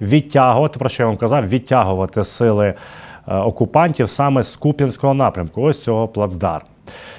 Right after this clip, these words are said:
Якщо загалом говорити про, а, Харків і цей напрямок, хочу вам сказати наступне: що через удари росіян по Харкову,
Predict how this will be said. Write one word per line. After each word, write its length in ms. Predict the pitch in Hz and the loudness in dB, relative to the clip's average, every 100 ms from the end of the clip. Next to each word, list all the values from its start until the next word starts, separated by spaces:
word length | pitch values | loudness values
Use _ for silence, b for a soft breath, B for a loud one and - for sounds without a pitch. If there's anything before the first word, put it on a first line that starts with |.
| B | B
Якщо 260 | 131 - 196 | -2 0 2
загалом 340 | 165 175 170 | 4 4 4
говорити 460 | 151 151 165 160 143 | 4 4 2 0 0
про, 440 | - 131 135 147 | -2 0 2 4
а, 540 | 151 143 - 117 110 104 | 4 2 0 -2 -2 -4
Харків 760 | - 123 120 - 160 143 131 | -2 0 0 -2 -4 -4 -4
і 180 | 120 123 | -2 -2
цей 260 | 117 123 120 | -2 -2 0
напрямок, 540 | 107 87 90 90 92 | 0 -2 -4 -6 -6
хочу 220 | 131 123 | -6 -4
вам 100 | 120 | -4
сказати 320 | 110 127 120 127 | -2 -2 0 -2
наступне: 380 | - 185 135 | -4 -2 -2
що 360 | - 123 113 110 | -2 0 0 0
через 320 | - 123 101 127 | 0 0 0 -2
удари 520 | 127 131 123 110 95 | 2 2 4 2 -2
росіян 580 | 98 - 101 110 110 95 | -4 -4 -2 0 0 -2
по 200 | - 95 | -4 -4
Харкову, 800 | - 156 147 - 127 113 101 | -2 0 0 -2 -4 -2 -4